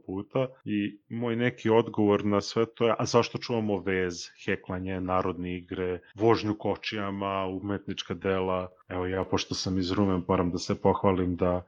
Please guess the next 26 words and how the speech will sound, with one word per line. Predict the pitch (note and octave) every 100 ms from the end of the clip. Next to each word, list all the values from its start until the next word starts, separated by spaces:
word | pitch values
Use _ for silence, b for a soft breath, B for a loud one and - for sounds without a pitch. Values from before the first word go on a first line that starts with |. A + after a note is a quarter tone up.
| b
u | F#2
Rumi | F#2 F2+ F2+
sada | - F#2 F2+ F2+ E2 -
se | - G2+
sve | - G#2+
više | F#2+ - - F#2 - -
neguje | G#2+ G2 G2 F2+ F#2+
gajenje | E2+ F#2 F2+ F2+ F2 -
konja. | G2+ G2 G#2+ A#2+ C3+ C3+ - -
A | F#2+ A2
ako | G#2+
se | - A2 G#2
to | - B2 G#2+
čuva, | - A2 A#2
zašto | G2 G2 - G#2
ne | G2+
bismo | G#2 - A2
čuvali | G2+ G#2 G2 G2+ G#2 G#2
i |
fotografije? | G#2 A2 - G#2 A2 A2 A#2 F2
Jer, | D#2
pazite, | - G#2 G2 G#2
oni | A2+
su | A#2 A2+ G#2+ B B -
posebni, | A#2 A#2+ F#3+ E3 E3 C#3+ C3+ - -
direktni | G#2 G#2+ A2 D3 D3+ D3+ B2+ A#2